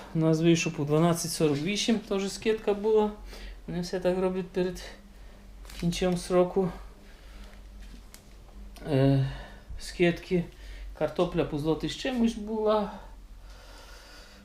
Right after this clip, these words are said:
Е, картопля по злотий дев'яносто вісім кілограм молода.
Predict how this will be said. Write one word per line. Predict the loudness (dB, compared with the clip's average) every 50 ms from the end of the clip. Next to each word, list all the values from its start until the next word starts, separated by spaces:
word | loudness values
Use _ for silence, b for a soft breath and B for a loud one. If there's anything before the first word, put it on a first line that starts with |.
| B -8 -4
Е, | -2 0 0 2 2 2 2 4 4 4 4 4 2 0 -2 -4
картопля | -6 -6 -4 -2 -2 0 0 -2 -4 -4
по | -4 -4
злотий | -2 0 0 0 -2 -2 -4
дев'яносто | -2 0 0 0 0 -2 -4 -4
вісім | -2 -2 -2 -2 -2 -2 -2
кілограм | -2 -2 -2 0 2 2 4 2 2 2
молода. | 2 2 2 2 2 2 4 4 6 6 6 4 2 -2